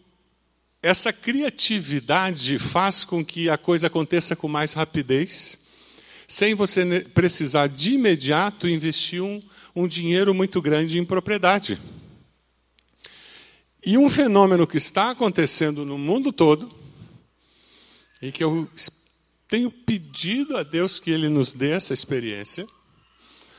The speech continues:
é fusão de igrejas. A experiência que tem acontecido no mundo é aquela igreja que tem uma propriedade,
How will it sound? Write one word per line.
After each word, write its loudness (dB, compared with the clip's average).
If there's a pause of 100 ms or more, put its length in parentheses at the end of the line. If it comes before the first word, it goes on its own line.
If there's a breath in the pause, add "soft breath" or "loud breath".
(500 soft breath)
é 6
fusão 0
de -6
igrejas. -2 (2000 soft breath)
A 0
experiência 0
que -4
tem 2
acontecido 0
no 2
mundo 2
é 4 (280 loud breath)
aquela 0
igreja -2
que -4
tem 0
uma 0
propriedade, 0